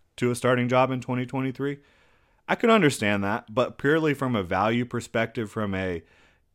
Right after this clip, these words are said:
adding talent to this roster, making this roster as talented as it can be, do I think adding Jordan Battle in the third round makes a ton of sense? I, I really do. Again, he is a second round pick on my board.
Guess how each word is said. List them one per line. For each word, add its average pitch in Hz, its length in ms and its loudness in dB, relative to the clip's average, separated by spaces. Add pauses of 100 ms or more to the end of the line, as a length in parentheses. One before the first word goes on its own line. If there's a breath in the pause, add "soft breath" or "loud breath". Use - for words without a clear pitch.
adding 120 520 4
talent 131 500 0
to 143 180 -2
this 120 260 -2
roster, 113 400 0
making 110 340 -2
this 107 180 -4
roster 107 300 0
as 95 140 -2
talented 107 420 -2
as 101 120 -4
it - 100 -12
can 98 160 -4
be, 117 360 0 (220 soft breath)
do 113 80 -2
I 107 120 6
think 123 220 -2
adding 107 360 0
Jordan 104 340 0
Battle 107 540 -2 (340 soft breath)
in 101 120 -4
the 92 100 -4
third 104 280 0
round 104 340 2
makes 101 220 -2
a 95 60 -6
ton 104 220 -4
of 101 80 -6
sense? - 500 -6
I, 95 120 -4
I 90 120 -4
really 101 460 0
do. 87 240 -6
Again, 85 300 -10 (340 soft breath)
he 127 300 2
is 113 180 0
a 98 120 0
second - 480 0
round 107 360 -2
pick 120 300 -4
on 98 180 -2
my 98 240 -2
board. 160 320 0